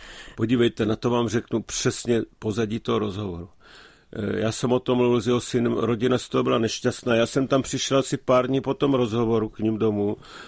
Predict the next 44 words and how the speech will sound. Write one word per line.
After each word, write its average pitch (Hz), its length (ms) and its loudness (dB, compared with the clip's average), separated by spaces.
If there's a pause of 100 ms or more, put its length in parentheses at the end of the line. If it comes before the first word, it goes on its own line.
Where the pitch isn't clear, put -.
(180)
a - 80 -6
paní 117 240 2
Vacu-, 117 300 0 (280)
<laughs> - 260 -12
paní 120 260 0
Vaculíková 110 520 0
řekla, - 280 -6 (320)
a - 80 -4
já, 110 140 2 (100)
zrovna 127 360 4
vyšel 135 320 2
rozhovor 135 380 0
se - 260 -4
mnou 107 180 0
v 104 60 -4
Lidovkách - 520 -6 (580)
k - 80 -20
převratu, 110 640 0
jo. 92 160 -6 (680)
A - 40 -10
paní 113 180 0
Vaculíková 113 480 0
říká, 98 240 -6 (100)
tak 151 200 2
jsi 135 100 -14
měl 165 140 4
odpovídat, 131 500 0
tak 127 160 0
jak 139 200 0
Breťa, 117 680 0
tak 110 180 -2
odpovědně. 110 600 0 (520)
On 175 280 4
na 156 100 4
dotaz, 143 420 2
co - 180 -2
říká 165 320 4
na 139 140 4
Zemana, 139 380 4
ono, 147 160 4
že 147 120 2
ani 160 160 4
v - 80 -16
podstatě, 156 720 0